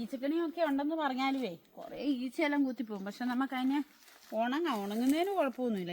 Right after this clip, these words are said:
ഞാൻ എല്ലാം പറിച്ചെടുക്കാൻ പോകും കേട്ടോ. ഇത് ഇത്രയൊക്കെ വലിപ്പം വെക്കുകയുള്ളൂ, ഒത്തിരി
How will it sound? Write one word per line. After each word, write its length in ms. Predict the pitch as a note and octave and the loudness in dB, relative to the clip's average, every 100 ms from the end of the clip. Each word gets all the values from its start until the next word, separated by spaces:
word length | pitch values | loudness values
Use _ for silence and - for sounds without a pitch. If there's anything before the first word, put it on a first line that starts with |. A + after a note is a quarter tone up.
| F3+ | -4
ഞാൻ 80 | G#3 | -4
എല്ലാം 160 | G#3+ A#3 | -4 -2
പറിച്ചെടുക്കാൻ 500 | A3 F3 B3 G3+ F#3+ E3+ | -2 -2 -6 -4 -6 -6
പോകും 140 | D#3 | -8
കേട്ടോ. 180 | D#3 F3 E3+ | -8 -8 -6
ഇത് 80 | C#4 | -8
ഇത്രയൊക്കെ 300 | E4+ A4 A4 A4+ | -4 -2 -2 0
വലിപ്പം 300 | F4+ C#4+ C#4+ | 0 2 0
വെക്കുകയുള്ളൂ, 400 | G#3+ F3 F3 E3 - _ _ _ _ _ _ - | 0 -4 -6 -6 -8 _ _ _ _ _ _ -8
ഒത്തിരി 240 | C#4 - | -6 -2